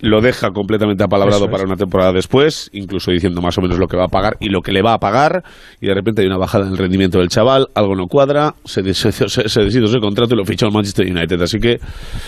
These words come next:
Speaker 1: que estas cosas dan muchas vueltas luego, y el Madrid era obligatorio, obligatorio, después de las últimas cuatro negativas de Mbappé, más las caritas, más demás,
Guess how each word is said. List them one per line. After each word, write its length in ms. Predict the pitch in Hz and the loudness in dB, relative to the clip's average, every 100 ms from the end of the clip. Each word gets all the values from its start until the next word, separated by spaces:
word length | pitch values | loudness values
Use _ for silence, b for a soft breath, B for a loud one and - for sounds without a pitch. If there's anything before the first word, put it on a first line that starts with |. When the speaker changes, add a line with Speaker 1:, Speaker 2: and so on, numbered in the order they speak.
| B B - | B B -4
Speaker 1:
que 60 | 139 | -2
estas 160 | 151 | 0
cosas 220 | 135 127 | 0 2
dan 100 | 127 | 2
muchas 240 | 123 120 117 | 2 2 4
vueltas 260 | 117 120 110 | 4 2 2
luego, 220 | 123 104 | 4 4
y 60 | |
el 80 | 104 | 2
Madrid 300 | 101 107 123 | 2 2 4
era 180 | 123 120 | 4 2
obligatorio, 1000 | 117 113 123 123 117 113 151 160 175 214 220 | 2 2 4 4 4 2 2 2 0 -4 -6
obligatorio, 640 | - 113 120 131 117 107 95 | -6 -2 2 2 2 0 -2
después 380 | 92 - 123 107 | -4 0 0 2
de 60 | |
las 160 | 101 - | -2 -2
últimas 360 | 120 113 101 - | 0 0 0 0
cuatro 480 | - 127 143 143 | 2 4 4 2
negativas 460 | 143 139 127 131 127 | 2 2 2 0 2
de 60 | 123 | 2
Mbappé, 340 | 113 92 87 | 0 -2 -4
más 180 | 87 92 | -2 0
las 120 | 92 | 0
caritas, 400 | - 110 113 95 | 0 0 0 -2
más 160 | 110 117 | 0 2
demás, 320 | 107 117 | 2 0